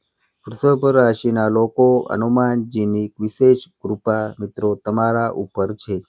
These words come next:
તમે દિવસે બમણી અને મિત્રો રાત્રે ચાર ગણી પ્રગતિ કરશો અને જીવનમાં આગળ વધશો. અને મિત્રો તમારી સફળતાનો પ્રસંગ સમગ્ર સમાજમાં જોવા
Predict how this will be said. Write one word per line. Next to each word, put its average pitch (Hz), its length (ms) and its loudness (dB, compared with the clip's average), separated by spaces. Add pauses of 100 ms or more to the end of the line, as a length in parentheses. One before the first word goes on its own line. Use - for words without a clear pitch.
(400)
તમે 120 240 2
દિવસે 113 480 2
બમણી 127 460 4
અને 113 240 0
મિત્રો 107 380 0
રાત્રે 107 420 0
ચાર 117 340 0
ગણી 104 300 -2
પ્રગતિ 95 500 -6
કરશો 107 580 -2
અને 101 280 -2
જીવનમાં 107 580 -2
આગળ 95 420 -4 (160)
વધશો. 90 540 -6 (720)
અને 139 140 2
મિત્રો 143 380 4
તમારી 120 400 2
સફળતાનો 117 680 0 (260)
પ્રસંગ 127 420 0
સમગ્ર 123 540 4
સમાજમાં 107 560 0
જોવા 98 360 2